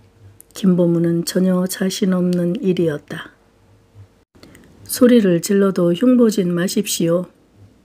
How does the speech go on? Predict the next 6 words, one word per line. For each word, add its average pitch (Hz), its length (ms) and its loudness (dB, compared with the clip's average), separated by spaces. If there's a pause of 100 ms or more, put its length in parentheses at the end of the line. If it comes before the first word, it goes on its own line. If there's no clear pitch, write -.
(500)
관세음보살을 190 1200 2
염하십시오. 190 880 -2 (440)
아픔의 185 480 0
소리가 190 500 0
삭습니다. 185 880 -4 (1500)
"으, 214 260 6